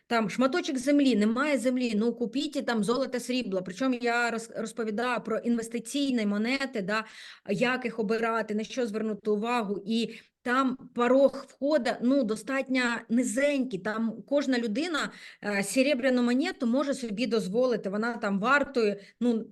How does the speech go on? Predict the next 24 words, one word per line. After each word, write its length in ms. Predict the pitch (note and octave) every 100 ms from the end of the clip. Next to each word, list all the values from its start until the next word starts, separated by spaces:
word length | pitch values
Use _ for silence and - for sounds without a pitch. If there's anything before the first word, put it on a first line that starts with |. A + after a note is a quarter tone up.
| - -
е, 200 | G#3+ G#3+
коли 300 | G3+ A#3 E4
коливання 800 | F4 - B3+ B3+ B3+ F4 G4 D#4+
йдуть, 260 | C4+ G#3+ A#3+
да, 140 | A#3
ну, 140 | A3+ C4
під 180 | C4 -
час 260 | D4 C4+
кризи, 340 | - C4+ D#4 C4+
то 140 | B3
взагалі 520 | A3 A#3 B3 C4 C4
зберігати 640 | F#3 E3+ G#3+ G#3+ A#3+ A3 G#3
в 40 |
дорогоцінних 600 | F#3 G#3 A3 G#3+ A3 G#3
металах — 500 | G#3+ G3+ B3+ D#4 B3+ - - - - _ _
це 180 | B3 A#3
те, 220 | A#3+ A#3+
що 200 | A#3+ B3
треба. 580 | A#3+ B3+ C4 G#3+ F#3+ F3+
І, 300 | A3+ A#3 A3 - -
ну, 200 | A3 B3+
там, 200 | A#3 G3+ G#3+
на, 160 | A#3+ B3
наразі 680 | B3 C4 C4 F4 D#4 B3